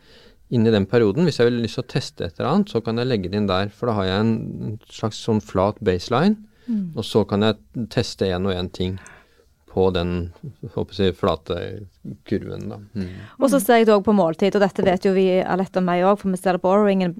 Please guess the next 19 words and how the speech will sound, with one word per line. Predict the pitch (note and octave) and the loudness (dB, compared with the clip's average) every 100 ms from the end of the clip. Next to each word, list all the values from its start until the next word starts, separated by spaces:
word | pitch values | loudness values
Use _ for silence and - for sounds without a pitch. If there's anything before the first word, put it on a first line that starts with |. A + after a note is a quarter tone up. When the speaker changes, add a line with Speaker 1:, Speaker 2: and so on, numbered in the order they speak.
| F#3+ | -2
Speaker 2:
men | G3 | -2
forskjellen | - - - - A3 G#3 F#3 | -4 -14 -12 -2 0 2 0
på | F3+ | 0
Garmin | F3+ F#3+ F3 | 2 2 0
er | E3+ | -2
at | |
du | D#3+ E3+ | -2 -4
får | - F3 E3+ | 0 2 2
liksom | E3+ E3+ D#3 | 0 -4 -2
hele | F3 D#3 D#3+ | -2 -2 -4
tiden, | - E3+ F3 F3 | -4 -4 -2 -2
eh, | E3+ D#3+ D#3 | -2 -4 -4
døgnet | - E3 E3 | -2 0 0
rundt, | F3+ F3 | -2 -2
fireogtjue | E3+ D#3 F3 | -2 -2 -4
timer | F#3 D#3+ E3 | -4 -2 -2
i | F3+ | 0
døgnet | F#3 F#3 | 2 0
måling. | E3+ D#3+ E3 G#3+ | -2 -2 0 0